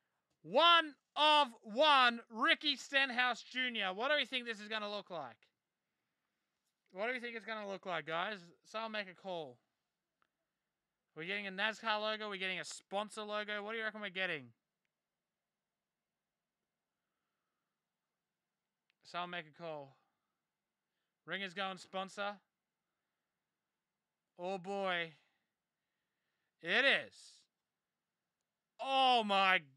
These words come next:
God. Look at that patch. That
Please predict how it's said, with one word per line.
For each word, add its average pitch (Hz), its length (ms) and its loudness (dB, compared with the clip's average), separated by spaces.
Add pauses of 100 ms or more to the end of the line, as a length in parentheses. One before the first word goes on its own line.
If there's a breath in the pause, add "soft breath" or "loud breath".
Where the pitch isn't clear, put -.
(140)
God. 247 440 4
Look 247 500 0 (120)
at 226 240 6 (120)
that 214 300 2 (120)
patch. 202 920 0 (3250)
That 247 320 4